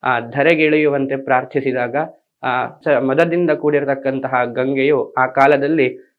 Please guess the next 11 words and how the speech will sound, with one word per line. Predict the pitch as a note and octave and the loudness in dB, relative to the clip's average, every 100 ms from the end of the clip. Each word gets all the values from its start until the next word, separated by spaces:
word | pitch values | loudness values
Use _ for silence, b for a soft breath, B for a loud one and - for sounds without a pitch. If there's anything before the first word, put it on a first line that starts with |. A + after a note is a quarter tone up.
| - | -8
"ನಾನು | B2+ D3 D#3+ | -2 0 0
ಭೂಮಿಯನ್ನು | B2+ C#3 D#3+ E3+ D#3 D3 | -2 0 0 2 2 2
ಇಳಿಯುವಂತಹ | D3 C#3+ D3+ D3+ C#3+ C3+ C#3 C#3 | 0 2 2 0 -2 -4 -4 -4
ಸಂದರ್ಭದಲ್ಲಿ | C#3 C#3 C#3 C3+ C3+ C3 D3 | -2 -2 -2 -2 -2 -2 -2
ನನ್ನ | D3 C3+ C3+ | -4 -2 -2
ರಭಸವನ್ನು | C3 C3 D#3+ E3+ D3+ D3+ C#3 | -2 0 0 2 0 -2 -2
ತಡೆಯುವಂತಹ | C#3+ C#3 D3 C#3 C3+ C3+ C3 B2+ | -2 2 2 2 -2 -4 -6 -4
ಶಕ್ತಿ | C3+ C3+ E3 C#3+ - _ _ | -8 -4 -2 -2 -2 _ _
ಯಾರಿಗಿದೆ?" | C#3 D3+ D#3 C#3 B2+ A#2+ | 4 6 6 2 2 0
ಅಂತ | G#2+ C3 | -2 -4
ಪ್ರಶ್ನಿಸ್ತಾನೆ. | C#3 - B2+ - B2 - - B2 C3 C3+ - _ | -8 -6 -8 -8 -12 -10 -6 -4 -4 -6 -12 _